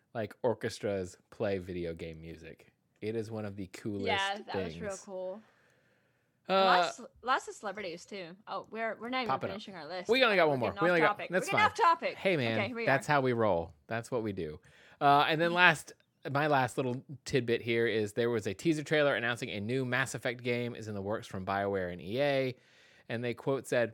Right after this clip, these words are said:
Speaker 1: "Mass Effect will continue." No date,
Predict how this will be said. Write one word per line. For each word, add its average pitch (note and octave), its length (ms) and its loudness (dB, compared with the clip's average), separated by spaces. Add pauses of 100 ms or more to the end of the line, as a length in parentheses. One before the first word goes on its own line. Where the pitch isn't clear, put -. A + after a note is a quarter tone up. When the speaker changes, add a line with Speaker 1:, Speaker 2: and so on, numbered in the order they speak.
Speaker 1:
"Mass B2 300 -6
Effect - 540 -12 (200)
will B2 440 -2
continue." F#2 1300 -8 (340)
No C#3 180 -4
date, C3 360 -2